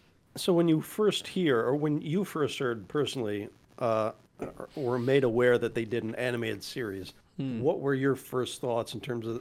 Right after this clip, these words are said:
Speaker 1: seriousness? 'Cause when I heard it, I think, "Oh, it's, it's gonna be a kid's show then."
Speaker 2: Hmm.
Speaker 1: So that's part of the reason why I never got around to watching it.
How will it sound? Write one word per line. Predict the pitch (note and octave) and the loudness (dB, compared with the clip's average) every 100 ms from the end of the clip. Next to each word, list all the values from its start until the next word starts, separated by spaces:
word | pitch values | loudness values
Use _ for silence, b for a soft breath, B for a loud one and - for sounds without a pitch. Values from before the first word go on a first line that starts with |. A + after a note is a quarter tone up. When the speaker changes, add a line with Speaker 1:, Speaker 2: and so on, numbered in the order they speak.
| - | -10
Speaker 1:
seriousness? | - D#3+ D#3 B2 A2 F#2+ - - | -8 -2 0 -2 -4 -8 -10 -6
'Cause | C3 | -2
when | B2+ | 0
I | D#3+ G#3+ | 2 0
heard | D#3 C3+ | 0 -2
it, | A2 G#2 | -2 -4
I | G#2 | -4
think, | C#3 A#2+ - | -2 -2 2
"Oh, | C#3+ G#2 | 2 2
it's, | G#2+ - - | -4 -8 -10
it's | C3 | -6
gonna | - C3 | -2 -2
be | A2 | -2
a | |
kid's | - F3+ - | 0 0 2
show | B2+ | -2
then." | G2+ G#2 G2 - B | 0 -2 -4 -12 B
Speaker 2:
Hmm. | A#2 G#2+ F#2+ | -8 -8 -2
Speaker 1:
So | C#3+ | 2
that's | C3+ C3+ | 4 4
part | - D3 | 4 6
of | |
the | B2 | 6
reason | B2+ A2+ | 4 2
why | A2+ A2+ | 2 4
I | |
never | A2 A2 | 2 0
got | A2 A#2 | 2 2
around | A2+ A2+ | 2 0
to | G#2+ | 0
watching | G#2+ C3 - A2 | 2 2 0 -4
it. | A2 | -6